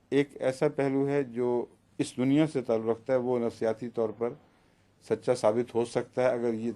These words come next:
ये दावा भी एग्जैजरेटेड है कि हर बात बैन ही उसी तरह देखी। जो विशफुल तहकीक करने वाले हैं, उन्होंने ना उनके पूरे इम्तिहान लिए,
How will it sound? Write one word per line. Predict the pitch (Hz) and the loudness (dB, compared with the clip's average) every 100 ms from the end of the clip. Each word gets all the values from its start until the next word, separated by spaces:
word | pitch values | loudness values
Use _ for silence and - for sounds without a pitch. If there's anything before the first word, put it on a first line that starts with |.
| 123 | -4
ये | 120 120 | -2 0
दावा | 110 113 120 | 2 2 2
भी | 120 131 - _ - | 0 -8 -8 _ -10
एग्जैजरेटेड | 107 101 107 107 110 107 110 | -2 0 2 2 0 -4 -8
है | 85 71 - _ _ _ _ _ _ _ _ _ - - | -8 -14 -18 _ _ _ _ _ _ _ _ _ -20 -16
कि | |
हर | 98 127 135 | 4 6 8
बात | 127 127 | 8 8
बैन | 113 120 123 | 6 6 6
ही | 127 | 2
उसी | 110 107 | -2 -4
तरह | 104 95 | -4 -4
देखी। | 80 - - - _ _ _ _ _ _ _ _ _ _ _ _ _ | -6 -12 -18 -20 _ _ _ _ _ _ _ _ _ _ _ _ _
जो | - 107 123 120 120 117 - | -10 2 4 6 4 2 -4
विशफुल | 98 139 151 - 160 | 0 0 0 -2 -2
तहकीक | 147 127 135 135 | -2 -4 -2 -2
करने | 135 127 120 | 2 2 4
वाले | 107 101 | 2 2
हैं, | 98 131 - _ _ _ _ _ _ _ _ - | -2 -6 -14 _ _ _ _ _ _ _ _ -4
उन्होंने | 131 135 127 | 0 2 2
ना | 113 127 147 | 4 6 6
उनके | 143 135 131 | 4 2 -2
पूरे | 131 127 117 | 0 2 2
इम्तिहान | 107 107 104 113 123 | 0 -4 -2 -2 0
लिए, | 127 139 | 0 -2